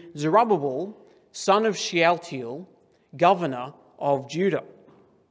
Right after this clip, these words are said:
Now, he's come up, he's been referenced right throughout Haggai, but I haven't really made much of that reference so far.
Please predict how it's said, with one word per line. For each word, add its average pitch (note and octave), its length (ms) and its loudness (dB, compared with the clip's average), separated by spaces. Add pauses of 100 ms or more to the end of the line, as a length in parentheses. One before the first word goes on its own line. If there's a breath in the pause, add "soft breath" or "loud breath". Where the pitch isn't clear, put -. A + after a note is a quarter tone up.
(840 loud breath)
Now, E3+ 420 2
he's C4+ 240 2
come F3 280 0
up, E3+ 260 2
he's G#3+ 160 0
been F3+ 180 2
referenced D#3 480 -2
right F3 260 0
throughout D#3+ 360 -2
Haggai, C#3+ 380 -2
but D#3+ 120 0
I F3+ 80 4
haven't F3 220 -2
really D3+ 240 -6
made E3+ 340 -4
much D3+ 320 -10
of C3+ 140 -12
that C3+ 240 -6
reference C#3+ 500 -8
so C#3 240 -4
far. C#3+ 460 -2